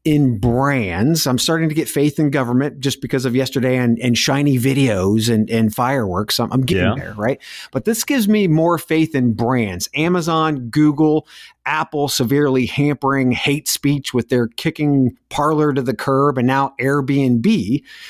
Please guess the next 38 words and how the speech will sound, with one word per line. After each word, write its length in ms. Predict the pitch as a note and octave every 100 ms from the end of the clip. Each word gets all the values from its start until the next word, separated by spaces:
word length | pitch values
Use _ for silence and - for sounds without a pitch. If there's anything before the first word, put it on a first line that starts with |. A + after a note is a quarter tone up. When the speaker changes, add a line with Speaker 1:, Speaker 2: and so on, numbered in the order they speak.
| - - -
Speaker 1:
lessens 500 | C3+ D#3 - C3+ A2
the 80 | A#2
likelihood 640 | B2 B2+ - B2 A#2 A#2+
of, 180 | A2+ A2
of 220 | A#2 G#2+
large 360 | A2+ G#2+ A2 -
groups 540 | A2 A2 G#2+ - - - - - - - -
to 120 | - C3+
use 360 | B2 D3+ C#3+
their 120 | B2+
platforms 640 | A2 A#2+ G#2+ - A#2 G#2+ -
to 60 | G#2
travel 400 | - A2 G#2+ G#2
to 500 | - A2+ G#2+ G#2 G2
D 240 | F#2+ G#2
C 300 | G#2 - G2 G2
to 100 | -
prospectively 640 | A#2+ - D#3 - A2 F#2
cause 340 | - F2 E2
harm. 300 | - D#2+ B1
So 320 | - A2 G2+ - - - - _ _
i-, 60 | - -
it's 160 | E3
a 40 | D3+
good 260 | D#3 D#3
day 480 | B2+ C3 F#2 F2+ - _
in 100 | A#2+
America 480 | A#2+ A#2+ A2+ - A#2
today, 320 | - G#2 D#2+
people. 440 | - F2+ - G#2 -
Speaker 2:
Yeah, 180 | - D3+
we, 140 | A#2 G#2+
we 140 | A2
talk 220 | - A2 F#2
a 40 |
lot 140 | F#2
about 480 | F2+ E2+ E2+ D2+ _
corporate, 680 | - F2+ - F2 E2 - -